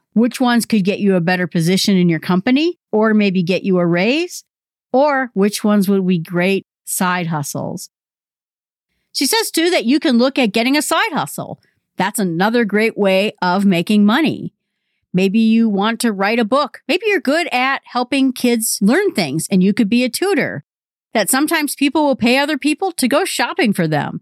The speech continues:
There's all sorts of different things that you can do. There's all sorts of different services out there, as we know, like Uber and Lyft. There's also pet watching services. I mean, can you imagine getting paid a lot of money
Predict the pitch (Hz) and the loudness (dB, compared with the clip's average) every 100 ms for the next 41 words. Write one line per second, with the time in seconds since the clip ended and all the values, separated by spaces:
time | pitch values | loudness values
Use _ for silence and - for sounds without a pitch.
0 | _ - 214 - - 277 339 320 277 277 | _ -2 -2 -2 -2 0 0 0 -2 -2
1 | 285 226 220 240 202 208 208 - 208 233 | -2 0 0 0 2 2 2 0 2 2
2 | 220 339 233 - - _ - 185 - 240 | 2 2 -2 -6 -14 _ -2 -2 0 0
3 | 285 302 277 254 247 247 208 - 294 302 | 0 -2 0 0 0 0 0 0 0 0
4 | 254 240 208 202 196 214 254 262 202 175 | 0 0 0 0 -2 0 0 0 0 2
5 | 185 226 180 165 202 202 208 233 233 180 | 2 2 0 -2 2 2 4 2 2 0
6 | 160 170 220 262 - - _ - 214 196 | 0 0 0 0 -6 -20 _ -4 0 2
7 | 196 196 254 330 370 - 226 208 202 180 | 0 0 -2 -2 -4 -2 -4 -2 -4 -2
8 | 185 175 165 - 151 - - _ _ - | -2 -2 -4 -6 -8 -10 -14 _ _ -4
9 | 254 285 - 311 392 311 262 277 330 247 | 0 0 2 2 2 2 2 -2 -2 0
10 | 233 269 240 208 233 254 214 233 233 214 | 2 2 2 2 2 0 0 -2 0 0
11 | 196 233 294 | 2 2 0